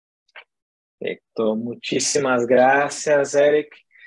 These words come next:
Estamos acá siguiendo para, para el final del, de nuestra charla. Eh, entonces quiero una vez más agradecer, Eric, Jorge, a su tiempo, su disponibilidad para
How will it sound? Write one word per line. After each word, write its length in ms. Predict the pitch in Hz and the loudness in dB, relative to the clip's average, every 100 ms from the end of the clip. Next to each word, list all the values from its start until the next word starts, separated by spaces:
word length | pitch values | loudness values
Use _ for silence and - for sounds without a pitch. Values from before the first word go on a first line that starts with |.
| - _ _ _ | -20 _ _ _
Estamos 500 | 123 120 - 165 151 | -8 -8 -6 -6 -2
acá 380 | 156 - 165 175 | -2 0 2 2
siguiendo 480 | 170 151 156 165 160 | 0 -12 -12 -12 -4
para, 580 | 156 151 156 143 127 - _ - | 0 2 2 0 -4 -12 _ -14
para 220 | 139 139 | -10 -8
el 140 | 139 | -10
final 520 | 139 151 135 143 180 196 _ | -12 -12 -8 -6 -6 -10 _
del, 540 | - 131 131 131 127 | -18 -12 -10 -10 -10
de 100 | 131 | -10
nuestra 400 | 131 131 135 123 | -8 -8 -6 -6
charla. 540 | - 139 170 226 254 _ _ _ _ _ _ _ _ - | 0 2 2 0 -4 _ _ _ _ _ _ _ _ -12
Eh, 280 | 139 139 135 | -6 -4 -6
entonces 420 | 135 151 147 147 | -8 -10 -10 -4
quiero 400 | 156 151 151 135 | 2 4 4 2
una 120 | 127 | -4
vez 220 | 135 147 143 | -2 -2 0
más 480 | 147 160 - - | -2 -2 -4 -14
agradecer, 840 | - 131 147 147 143 - 160 170 - | -10 -4 0 2 0 -2 -4 -4 -6
Eric, 480 | 139 147 151 143 123 | -8 -4 -4 -6 -8
Jorge, 400 | 135 156 151 143 | -2 0 0 -4
a 60 | |
su 180 | 135 131 | -10 -12
tiempo, 480 | - 156 180 180 170 | -6 -4 -4 -6 -10
su 120 | 151 | -10
disponibilidad 800 | 139 - 139 135 131 135 151 151 | -16 -16 -14 -8 -2 0 0 0
para 340 | - 139 135 | -4 -4 -4